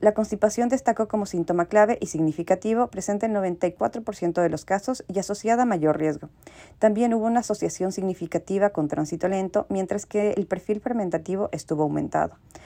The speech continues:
Al analizar las combinaciones, la más relevante fue la de obesidad y constipación, presente en casi la mitad de los pacientes con imo.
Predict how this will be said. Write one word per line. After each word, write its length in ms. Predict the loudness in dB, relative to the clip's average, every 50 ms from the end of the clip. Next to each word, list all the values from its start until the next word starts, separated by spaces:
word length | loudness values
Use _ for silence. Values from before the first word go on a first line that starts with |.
| -20 -20 -4 0
Al 140 | 4 6 6
analizar 480 | 8 8 6 4 2 2 2 4 4
las 160 | 4 4 2
combinaciones, 1080 | 2 2 2 2 2 2 0 0 0 0 2 2 0 0 0 0 0 2 2 0 -2 -6 -8 -4
la 140 | 0 0 2
más 240 | 4 4 4 4 4
relevante 460 | 4 2 4 4 4 2 2 2 0
fue 200 | 2 2 2 4
la 120 | 4 2 2
de 100 | 2 0
obesidad 420 | 0 0 -2 0 2 4 4 4
y 80 | 2 -2
constipación, 640 | -4 -4 -4 -6 -6 -6 -6 -4 -4 -4 -6 -6 -8 -10 -16 -20 -20 -6
presente 400 | -4 -2 0 0 0 0 0 0
en 80 | -2 0
casi 260 | 0 0 0 0 0
la 120 | 0 2 2
mitad 300 | 0 0 2 2 4 4
de 100 | 4 2
los 180 | 0 -2 -2
pacientes 480 | -4 -4 -2 0 0 0 0 0 -4 -4
con 220 | -4 -4 -2 -2
imo. 180 | -2 -4 -8